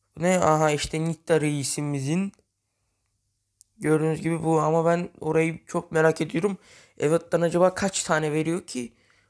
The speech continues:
bu kadar istiyor bizden? On üç gün falan vardı galiba süresi. Yani dört tane verse on üç günde bitiririz diye düşünüyorum.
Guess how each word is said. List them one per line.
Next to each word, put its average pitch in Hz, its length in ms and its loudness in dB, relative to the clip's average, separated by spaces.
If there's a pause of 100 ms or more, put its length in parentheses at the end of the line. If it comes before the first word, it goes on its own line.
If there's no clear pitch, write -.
(120)
bu 147 60 -8
kadar 160 260 0
istiyor 170 360 -4
bizden? 147 260 -4
On 165 180 0
üç 185 200 0
gün 180 160 -6
falan 175 360 2
vardı 147 280 0
galiba 139 380 4
süresi. 147 640 -6 (2250)
Yani 175 380 0
dört 208 280 2
tane 175 340 2
verse 156 320 -2
on 202 160 0
üç - 220 -6
günde 185 300 -2
bitiririz - 960 -6
diye 147 200 -4
düşünüyorum. 170 640 -2